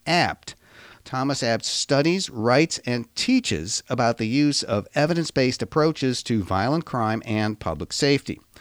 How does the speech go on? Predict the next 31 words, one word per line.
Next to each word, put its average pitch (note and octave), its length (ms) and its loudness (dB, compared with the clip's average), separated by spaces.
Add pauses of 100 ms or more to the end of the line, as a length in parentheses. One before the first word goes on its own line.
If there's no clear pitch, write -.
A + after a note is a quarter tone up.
(120)
He D3+ 200 2
is D3 260 2
senior A3 540 2
fellow A#2+ 400 4
at A#2 160 -2
the A2+ 80 -4
Council A#2 500 -4
on G2 140 -2
Criminal D#2+ 420 -6
Justice, B2+ 560 -2
where G#2+ 160 0
he F#2+ 280 -6
chairs C3 720 0
the F2+ 80 -8
Violent G2 360 -2
Crime E2+ 320 -4
Working D2+ 320 -10
Group, F2+ 320 -10 (100)
and A#2 280 -4
also D3+ 640 2 (180)
directed D#3 680 0
the A2 80 -2
Council's A#2 680 -4
National B2 600 -2
Commission A2+ 600 -2 (400)
on G2 180 -8
covid D#3+ 460 2
nineteen B2 580 0
and G#2+ 580 0
Criminal F#2 460 -4
Justice. - 600 0